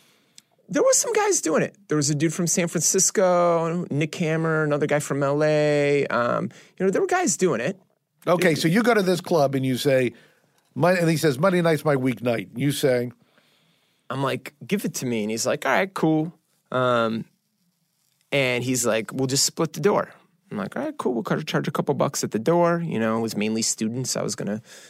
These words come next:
Speaker 1: you know, just hit up my friends, you know, call 'em up. Anyway, Monday white night was a smash. The first night we did it, like, four hundred people showed up.
Speaker 2: Okay, that must have been because you worked your, the phones, so to speak.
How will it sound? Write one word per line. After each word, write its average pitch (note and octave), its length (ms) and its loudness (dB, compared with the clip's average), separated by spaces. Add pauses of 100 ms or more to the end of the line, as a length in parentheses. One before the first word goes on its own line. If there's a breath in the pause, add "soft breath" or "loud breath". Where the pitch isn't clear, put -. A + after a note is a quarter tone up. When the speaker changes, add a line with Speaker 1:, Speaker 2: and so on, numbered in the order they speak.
(160 loud breath)
Speaker 1:
you - 80 -10
know, G2+ 80 -6
just - 340 -8
hit B2 100 -2
up - 140 -4
my A#2+ 80 -4
friends, C3 640 -6
you - 80 -8
know, A2 100 -4
call A2 260 -4
'em A2+ 100 -6
up. - 240 -6 (920 loud breath)
Anyway, G3+ 480 2 (920)
Monday D#3+ 300 4
white F#3+ 260 2
night E3 200 4
was F3+ 140 2
a F#3+ 60 2
smash. F#3 360 2
The C#3+ 80 -4
first D#3+ 300 0
night E3+ 120 2
we D#3 80 0
did D#3 140 2
it, A#2 60 -2
like, A#2 160 -2
four - 160 -4
hundred B2+ 200 -2
people A#2 240 -6
showed G#2+ 280 -4
up. - 180 -6
Speaker 2:
Okay, E3+ 320 2 (160 loud breath)
that G3 140 2
must G#3+ 280 2
have F3 80 0
been E3 140 4
because C#3 340 2
you D3 100 2
worked C#3 360 2
your, A#2+ 220 0
the C3+ 160 0
phones, C3 480 2
so B2+ 160 -2
to A2 100 -4
speak. A#2 360 -6